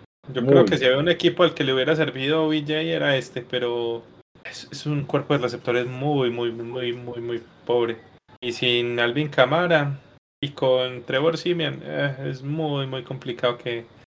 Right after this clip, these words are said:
Speaker 1: que metan bastantes puntos. Yo creo que, yo creo que si los Saints ganan, van a necesitar de ganar por lo menos por dos de diferencia el duelo de turnovers.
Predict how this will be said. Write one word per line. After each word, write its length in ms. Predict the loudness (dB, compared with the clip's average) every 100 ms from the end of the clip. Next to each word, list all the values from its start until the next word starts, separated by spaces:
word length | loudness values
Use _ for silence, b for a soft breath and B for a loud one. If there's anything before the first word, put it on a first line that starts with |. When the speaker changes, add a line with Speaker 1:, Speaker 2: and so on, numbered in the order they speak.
| -10
Speaker 1:
que 140 | 0
metan 300 | 0 2 4
bastantes 420 | 4 4 -2 -4
puntos. 340 | -4 -6 -4 -4
Yo 120 | 0
creo 240 | 6 6
que, 320 | 6 4 2 -2 -16 -20 _ 4
yo 160 | 6 8
creo 220 | 8 8
que 320 | 10 8 8
si 180 | 6 8
los 180 | 8 8
Saints 260 | 4 2
ganan, 320 | 2 2 2
van 160 | 2 4
a 40 |
necesitar 540 | 2 2 0 4 4 4
de 520 | 0 2 0 -2 -4 -10 -20 _ _
ganar 460 | 4 6 8 4 0
por 160 | -2
lo 80 | 0
menos 280 | -2 -2 -4
por 300 | 0 0 0
dos 180 | -2 0
de 100 | 0
diferencia 500 | 0 0 -2 -2 -4
el 100 | 0
duelo 300 | 2 2 2
de 140 | 2
turnovers. 680 | 2 0 0 0 -2 -4 -20